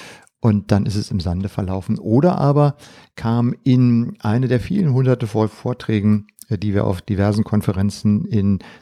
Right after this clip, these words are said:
den letzten zehn Jahren gehört haben, zum Thema Usability oder warum nutzen meine Anwender meinen schönen SharePoint nicht? Ne?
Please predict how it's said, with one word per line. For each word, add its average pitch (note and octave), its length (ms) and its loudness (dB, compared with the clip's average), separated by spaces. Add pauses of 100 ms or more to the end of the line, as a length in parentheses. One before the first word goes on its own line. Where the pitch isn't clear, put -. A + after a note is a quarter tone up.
den G2+ 80 0
letzten G2 520 -2
zehn F#2+ 240 0
Jahren F#2+ 280 0
gehört F#2 320 -2
haben, F#2+ 260 0 (400)
zum A2 200 2
Thema G2+ 520 4
Usability B2+ 1080 2
oder G2 440 0
warum C3 340 0
nutzen A#2 540 0 (140)
meine G2 340 0
Anwender F#2 480 -2
meinen F2+ 280 -2
schönen F2 260 -4
SharePoint - 380 0
nicht? - 260 -10 (100)
Ne? G3+ 200 0